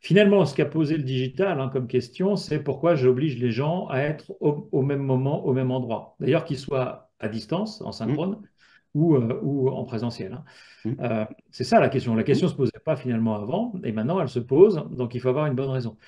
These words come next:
Speaker 1: Et ces, et ces bonnes raisons peuvent être, euh, alors très techniques, hein, euh, j'ai besoin d'utiliser un équipement, par exemple, euh, réel, physique, et cetera, même si on voit bien qu'avec la réalité virtuelle ou avec, euh,
Speaker 2: Mm.
Speaker 1: euh, tout, tout, tout, tout le,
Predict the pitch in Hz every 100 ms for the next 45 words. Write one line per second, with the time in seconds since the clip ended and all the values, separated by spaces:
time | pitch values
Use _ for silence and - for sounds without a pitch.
0 | - - _ - 113 135 - 131 143 139
1 | 135 127 127 180 233 147 123 135 - 120
2 | 113 - _ 101 101 113 - 127 185 233
3 | - 135 160 110 107 - _ - 110 110
4 | 131 123 143 117 110 123 120 113 123 139
5 | 131 110 107 104 104 107 - 123 135 139
6 | 104 104 113 127 127 - 101 98 92 92
7 | 101 123 160 127 120 107 147 143 - -
8 | 101 151 226 - _ - - 131 143 -
9 | 113 110 127 135 113 110 120 107 101 113
10 | 104 - 123 127 127 113 101 104 104 98
11 | 95 _ _ - 110 - 104 - _ _
12 | - 131 131 - 131 131 135 127 113